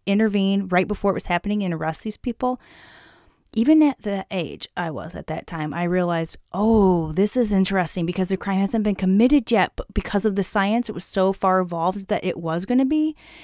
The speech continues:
And we were at a time, you guys, it's called willingness to suspend disbelief. I can do it at the drop of a hat. Ask me to do it, I'm there.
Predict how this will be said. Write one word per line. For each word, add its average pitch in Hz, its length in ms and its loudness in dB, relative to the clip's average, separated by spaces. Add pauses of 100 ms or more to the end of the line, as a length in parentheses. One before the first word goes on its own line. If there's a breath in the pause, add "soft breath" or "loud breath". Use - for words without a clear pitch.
(160 loud breath)
And 202 180 -2
we 208 100 2
were 208 120 2
at 214 100 2
a 208 40 -4
time, 190 460 -4
you 185 140 -2
guys, - 220 -4 (100)
it's 175 120 -8
called - 320 -4
willingness 185 500 -2
to 185 100 -10
suspend 165 560 -4
disbelief. 156 640 -6
I 165 120 0
can 175 220 -2
do 170 180 0
it - 240 -2 (200)
at - 240 -4
the 160 100 -12
drop 156 440 -2
of 151 160 -6
a 151 40 -2
hat. 147 320 -2
Ask 165 240 2
me 185 80 0
to 180 100 0
do 185 140 2
it, - 120 -2 (300)
I'm 180 160 2
there. 156 320 -2